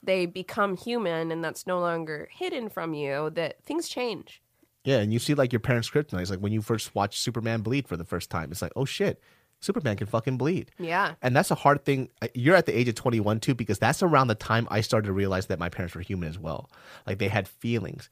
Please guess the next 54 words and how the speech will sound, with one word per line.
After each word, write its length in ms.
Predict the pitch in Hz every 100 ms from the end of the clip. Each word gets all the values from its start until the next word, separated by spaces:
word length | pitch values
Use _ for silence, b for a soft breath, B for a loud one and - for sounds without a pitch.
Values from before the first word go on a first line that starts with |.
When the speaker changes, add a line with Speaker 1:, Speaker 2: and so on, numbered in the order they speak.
| _
Speaker 2:
that 180 | - 95
they 120 | 101
hurt, 540 | 95 - - 123 90 - -
that 120 | 190
Speaker 1:
Yeah. 80 | 139
Speaker 2:
when 80 | 113
I 80 |
say 340 | 107 - 135 170
things 320 | - 110 107
to 100 | 110
them, 300 | 90 87 90 - _
it 120 | 107
actually 260 | 110 - 127
hurts 240 | 123 -
them. 160 | 104 92 - _ -
It, 140 | 107 -
it 120 | -
hurts 220 | 95 143
their 140 | - 95
feelings 260 | 143 147
and 80 | 92
it 40 | 82
makes 180 | 92 -
them 120 | 85
cry. 220 | - 117
It 60 | 90
makes 160 | 98
them 120 | - 90
very 160 | 95
vulnerable. 580 | 87 82 120 95 - - B B
Speaker 1:
Yeah. 240 | 196 226 - -
Speaker 2:
When 120 | 123 107
I 80 | 180
was 180 | 117
younger, 260 | 98 107 135 -
I 120 | 104
didn't 300 | 107 143 113
get 180 | 101 -
that 140 | -
shit 320 | - 85 - _ -
at 160 | 98 -
all 300 | 87 80 - _
whatsoever. 960 | - 92 98 - - 92 82 78 - - b b b
'Cause 120 | 113 90
I 180 | 127
thought, 320 | 180 117 92 -
like, 260 | 104 95 -
"Oh, 120 | - 120
my 160 | 117
parents 320 | 131 131 110
are 60 | 101
always 300 | 104 104 95
hurting 300 | - 95 92
me. 300 | 92 101 85